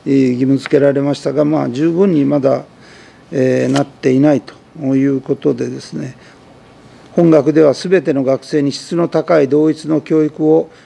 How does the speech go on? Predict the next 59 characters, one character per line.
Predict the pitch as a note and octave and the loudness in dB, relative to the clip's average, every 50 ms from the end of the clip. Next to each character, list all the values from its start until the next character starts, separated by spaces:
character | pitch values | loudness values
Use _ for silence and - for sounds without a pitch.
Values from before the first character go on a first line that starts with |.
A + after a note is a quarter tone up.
| _ _ - | _ _ -2
保 | D3+ D3 | -2 -2
障 | - - D#3+ D3+ D3+ | 0 0 0 0 0
し、 | C#3 - - E3 D#3+ D#3+ - - | -2 -4 -4 -4 -4 -4 -6 -6
評 | - F#3 F3 E3+ D3 | -4 -2 -2 0 0
価 | - C#3+ | -2 -2
の | C#3 C3+ | -2 -4
公 | - - D3 D3 C3 | -4 -2 -2 0 0
平 | C#3+ D3+ C#3+ | 0 -2 -2
性 | - - D#3+ | -2 0 0
を | D3+ D3 | 0 0
担 | D3 - D#3 D#3 C#3+ | 0 -2 -2 -2 -2
保 | C3+ - | -4 -6
す | C3 - - | -14 -12 -12
る | B2+ C3+ | -12 -6
こ | - D#3 C#3 | -6 -6 -2
と | - E3 D#3+ | 0 2 2
を、 | D#3 D3+ D3 D#3 - - - - - - - - - - - - | 4 4 2 0 -2 -10 -20 -20 -20 -20 -20 -20 -20 -20 -14 -6
え | D3 C3+ C3+ C3+ | -2 0 0 0
ー、 | C3 | 2
理 | B2 D3+ D3+ | 2 2 2
念 | D3 C#3+ C3+ C3 B2+ | 2 0 0 -2 -4
と | - C3+ | -6 -8
し | - | -6
て、 | - D#3 D3+ | -6 -6 -2
こ | - D#3 | 0 0
れ | E3 | 0
ま | E3 D#3+ C#3 | 0 0 -2
で | B2+ C3 C3+ E3 - _ _ _ _ _ _ - _ _ | -2 -6 -6 -8 -12 _ _ _ _ _ _ -20 _ _
障 | - - - D#3+ D#3+ D#3 | -14 -2 0 2 2 4
害 | D3 D#3+ D#3+ D#3+ | 4 2 2 0
の | E3 E3+ | 0 0
あ | E3+ | 0
る | D#3 C#3+ | -2 0
学 | A#2+ C3+ C3+ C3 - | 0 0 0 -2 -2
生 | - - E3 D#3+ | -6 -2 0 0
へ | D#3 D3 | 2 0
の | C3+ C3 | 0 0
合 | B2 C#3 C#3+ C#3+ | 0 0 0 0
理 | - | 0
的 | D3+ D3 B2+ - B2+ | -4 -6 -6 -6 -4
配 | D3 D#3 D3 | -2 -2 0
慮 | C3+ C#3 | 0 0
に | C3+ C3+ C3+ C3+ | -2 -2 -4 -4
取 | - C3+ A#2 B2+ | -6 -8 -8 -8
り | A#2 | -6
組 | - C#3+ C#3 | -6 -4 -4
ん | C3+ | -2
で | C3 C3 | -2 -4
き | B2+ - | -6 -6
て | - D3 | -4 -4
お | C3+ | -2
り | B2+ C3+ | -2 -2
ま | C3+ C#3 C3+ | -2 -4 -4
す | - - C3 | -6 -4 -2
が、 | C3+ C#3+ C#3+ D3 - - - - - - - - - _ - - C#3 | 0 0 0 -2 -6 -14 -20 -20 -20 -20 -20 -20 -20 _ -12 -6 0
学 | C#3 D3 D3 - - G3 | 0 0 0 0 0 -2
内 | G3 F#3 F3 D#3+ | 0 2 2 2
で | D#3 D#3+ | 2 0
の | D3+ C#3+ C3 B2 | 0 -2 -4 -6